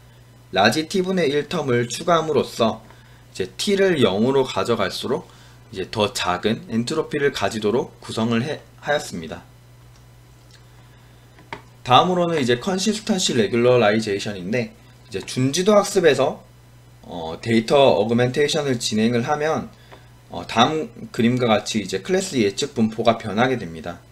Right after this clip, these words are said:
따라서 이 언레이블드 데이터에 대한 예측 분포와 어그멘테이션을 했을 때의 예측 분포를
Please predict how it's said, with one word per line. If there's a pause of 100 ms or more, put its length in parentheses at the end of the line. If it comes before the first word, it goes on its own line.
(880)
따라서 (460)
이
언레이블드
데이터에
대한
예측
분포와 (420)
어그멘테이션을
했을
때의
예측
분포를